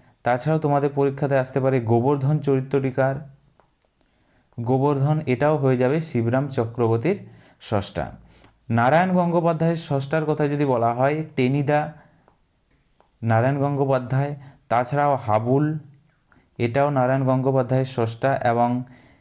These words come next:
ক্যাবলা, এটাও হচ্ছে নারায়ণ গঙ্গোপাধ্যায়ের স্রষ্টা। তো তোমরা এই চরিত্রগুলো মনে রাখবে, তোমাদের পরীক্ষার জন্য গুরুত্বপূর্ণ, এই ধরনের প্রশ্নই আসে। রাজশেখর বসুটাও দেখে নাও তোমরা।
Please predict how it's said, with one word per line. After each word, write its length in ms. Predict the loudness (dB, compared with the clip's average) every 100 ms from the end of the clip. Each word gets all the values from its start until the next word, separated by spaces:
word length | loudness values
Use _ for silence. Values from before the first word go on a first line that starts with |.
| _ _
ক্যাবলা, 640 | -4 0 2 2 2 -4 -6
এটাও 360 | -4 0 0 0
হচ্ছে 320 | -4 -4 0
নারায়ণ 360 | 2 2 2
গঙ্গোপাধ্যায়ের 600 | 0 0 0 0 -2 -2 -4
স্রষ্টা। 540 | -4 -6 -4 -8 -8 -16 -20 -14 -6
তো 80 | -2
তোমরা 280 | 0 0
এই 100 | 0
চরিত্রগুলো 600 | 0 0 0 0 0 2 2
মনে 220 | 2 2
রাখবে, 320 | 0 0 -2
তোমাদের 320 | 0 0 0 -2
পরীক্ষার 400 | -4 -2 -2 -2
জন্য 240 | 0 0
গুরুত্বপূর্ণ, 760 | 0 -2 -2 -4 0 0 0 0
এই 80 |
ধরনের 400 | -2 -2 0 -2
প্রশ্নই 420 | 0 -2 -2 -2 -2
আসে। 400 | -2 -4 -6 -8 -20 -20 -20 -6
রাজশেখর 560 | 0 0 0 -2 0 0
বসুটাও 460 | 0 0 0 0
দেখে 200 | 0 0
নাও 160 | 0 0
তোমরা। 480 | 0 2 0 -4